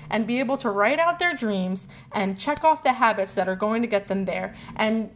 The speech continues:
and for ninety-nine, a ninety-nine cent investment, they can possibly make their dreams come true. Now, that brings me more joy. And it's not about the ninety-nine cent investment. It's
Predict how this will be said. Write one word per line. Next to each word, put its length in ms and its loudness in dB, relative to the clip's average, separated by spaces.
and 200 0
for 120 0
ninety-nine, 580 0
a 80 0
ninety-nine 600 0
cent 260 0
investment, 680 0
they 300 2
can 240 -2
possibly 640 0
make 240 -2
their 140 2
dreams 280 -2
come 140 0
true. 300 -2
Now, 160 2
that 240 4
brings 240 0
me 80 0
more 240 2
joy. 440 -2
And 140 2
it's 100 0
not 140 8
about 240 4
the 40 -2
ninety-nine 460 0
cent 180 -4
investment. 520 -4
It's 160 -6